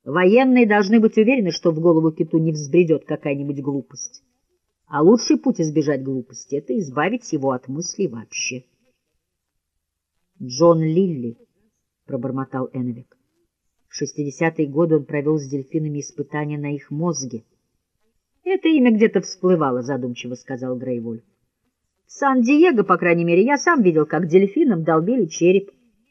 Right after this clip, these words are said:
Это было в тысяча девятьсот восемьдесят девятом году.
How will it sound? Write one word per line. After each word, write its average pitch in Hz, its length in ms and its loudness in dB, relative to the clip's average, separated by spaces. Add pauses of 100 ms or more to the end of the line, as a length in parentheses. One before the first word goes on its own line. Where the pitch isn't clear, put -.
(560)
Это 254 160 -2
было 285 180 4
в - 40 -2
тысяча 294 260 0
девятьсот 294 360 -2
восемьдесят 269 380 -2
девятом 247 400 2
году. 226 340 2